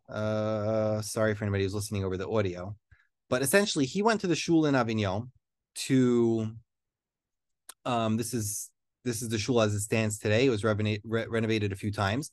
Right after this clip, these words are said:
But what he said was that he was there for a davening, and he noticed that there's a separate women's section in the basement because they were restricted by the zoning laws over there. They weren't allowed to be bigger because of the church, yada, yada, a lot of oppression.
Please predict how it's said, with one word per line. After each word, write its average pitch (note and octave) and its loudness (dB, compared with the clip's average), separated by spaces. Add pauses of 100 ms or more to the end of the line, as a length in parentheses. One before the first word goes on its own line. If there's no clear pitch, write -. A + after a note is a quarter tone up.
(320)
But B2+ -2
what C3+ 4
he D#3+ -2
said G3+ 4
was E3+ 6
that A#2+ 0
he A2+ -6
was C3 2
there D#3 4
for D#3 0
a B2 -2
davening, A2+ 0
and A2 -6
he A#2+ -2
noticed B2+ 4
that G#2 -2
there's G#2 -2
a G#2 -4
separate B2+ 2
women's B2+ 4
section B2 -2
in G2+ -2
the G2 -4
basement G#2 0
because C#3 2
they D3+ 6
were A#2+ 4 (400)
restricted C3 2
by B2 6
the A2 2
zoning B2 2
laws D3 2
over D#3 0
there. E3 0
They A2 -2
weren't A#2+ -2
allowed A2+ 2
to A2 0
be G#2 -2
bigger C3 4
because G#2+ -6
of - -16
the F3 -10
church, D3 2
yada, G#2+ 0
yada, B2+ 4
a - 2
lot A#2 2
of G#2+ -4
oppression. A#2+ -2